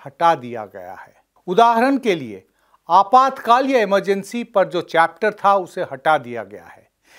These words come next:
ये स्कूली बच्चों के बीच अथॉरिटेरियनिज्म या फिर अधिनायकवाद की समझ को रोकेगा। टेक्स्ट बुक से सामाजिक असमानता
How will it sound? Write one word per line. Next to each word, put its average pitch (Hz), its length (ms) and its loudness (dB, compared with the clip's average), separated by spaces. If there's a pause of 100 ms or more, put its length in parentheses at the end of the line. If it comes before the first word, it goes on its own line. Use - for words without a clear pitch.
(260)
ये 233 140 -4
स्कूली 254 600 -4
बच्चों 208 520 -2
के 220 200 -2
बीच 202 500 -10 (100)
अथॉरिटेरियनिज्म 180 1400 -6
या 156 240 2
फिर 233 360 -2 (420)
अधिनायकवाद 202 1160 0 (420)
की 247 100 -6
समझ 214 520 -2
को 208 300 -4
रोकेगा। 120 720 -14 (920)
टेक्स्ट - 380 -4
बुक 247 200 -10
से 214 280 0
सामाजिक 180 840 0
असमानता 175 840 -2